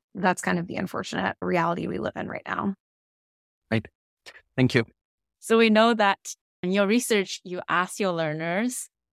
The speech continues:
Speaker 3: "I used to think, but now I think." I know you will ask that question in your defense as well. So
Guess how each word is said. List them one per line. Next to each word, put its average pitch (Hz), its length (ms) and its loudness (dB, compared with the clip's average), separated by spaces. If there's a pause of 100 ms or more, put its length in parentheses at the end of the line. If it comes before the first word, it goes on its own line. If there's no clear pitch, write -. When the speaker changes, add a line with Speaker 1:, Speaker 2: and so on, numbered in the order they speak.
(640)
Speaker 3:
"I 170 60 0
used 190 300 0
to 185 100 2
think, 160 480 -2 (160)
but 170 120 2
now 170 280 4
I 185 160 2
think." - 480 -6 (320)
I 202 100 4
know 226 100 6
you 233 140 8
will 214 180 8
ask 208 280 -2
that 190 180 2
question 196 380 -2
in 190 40 0
your 185 200 2
defense 190 500 0
as 170 180 -6
well. 196 520 2
So 185 440 0